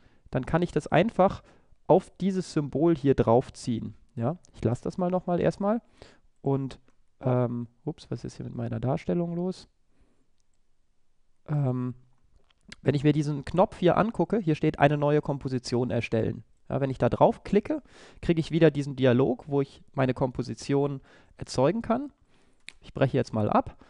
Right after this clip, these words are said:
und sag, na, ich will jetzt eine, die genau zu diesem Video passt, also tausendfünfzig mal fünfhundertsechsundsiebzig Pixel breit ist, fünfundzwanzig Bilder pro Sekunde hat und auch genau die Länge von diesem Clip.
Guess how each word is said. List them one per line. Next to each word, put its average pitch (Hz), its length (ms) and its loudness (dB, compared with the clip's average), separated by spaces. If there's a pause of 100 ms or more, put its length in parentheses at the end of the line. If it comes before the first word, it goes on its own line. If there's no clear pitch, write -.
(220)
und 143 140 -8
sag, 147 200 4
na, 151 160 6
ich 143 120 -2
will 160 100 4
jetzt 180 180 6
eine, 156 240 2
die 143 100 -2
genau 151 320 4
zu - 180 -4
diesem 156 260 -6
Video 131 240 -2
passt, 110 320 -4
also 107 140 -6
tausendfünfzig 156 760 -4
mal 127 140 -4
fünfhundertsechsundsiebzig - 960 -8
Pixel 196 280 0
breit 147 300 2
ist, 143 160 -2
fünfundzwanzig - 880 -8
Bilder 120 240 0
pro 113 200 -6
Sekunde 175 420 0
hat 156 140 0 (200)
und - 140 -6
auch 143 140 2
genau 135 260 2
die 131 100 0
Länge 127 220 4
von 117 200 -4
diesem 104 200 -8
Clip. - 240 -6